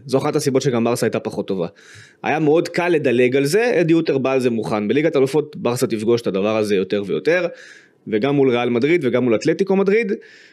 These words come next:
ואפילו מול ויה ריאל, שיש לה את, אה, תיאר נוברי, שהוא חלוץ ענק שכזה, והיוסה פרס, שהוא מהיר מאוד. אז שם יהיה לה קושי, כי קבוצות לא, אתה יודע, ינסו... להניע כדור בכוח תחת הלחץ, כי ברסה יחטפו את הכדורים ויעשו מזה גולים.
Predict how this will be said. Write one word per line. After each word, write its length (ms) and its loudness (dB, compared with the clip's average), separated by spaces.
ואפילו 320 2
מול 160 2
ויה 220 2
ריאל, 300 0
שיש 240 0
לה 60 4
את, 140 -2
אה, 120 2
תיאר 260 2
נוברי, 420 2
שהוא 180 2
חלוץ 240 0
ענק 320 0
שכזה, 500 0
והיוסה 320 0
פרס, 280 0
שהוא 180 -2
מהיר 220 2
מאוד. 280 -4
אז 280 -6
שם 260 0
יהיה 120 4
לה 100 2
קושי, 460 0
כי 120 -4
קבוצות 440 -2
לא, 400 4
אתה 140 2
יודע, 200 2
ינסו... 580 2
להניע 360 2
כדור 280 2
בכוח 300 0
תחת 280 -4
הלחץ, 360 0
כי 120 2
ברסה 300 0
יחטפו 260 -2
את 60 0
הכדורים 420 2
ויעשו 240 0
מזה 180 4
גולים. 300 0